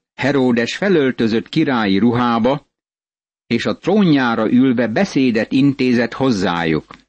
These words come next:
Apostolok cselekedetei, tizenkettedik rész,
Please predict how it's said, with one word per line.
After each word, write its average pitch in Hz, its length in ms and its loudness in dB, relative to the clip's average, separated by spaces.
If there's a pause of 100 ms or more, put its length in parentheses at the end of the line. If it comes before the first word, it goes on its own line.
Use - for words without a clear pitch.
(640)
Apostolok 117 600 -2
cselekedetei, 113 840 -2 (760)
tizenkettedik 110 840 -2
rész, 113 400 -2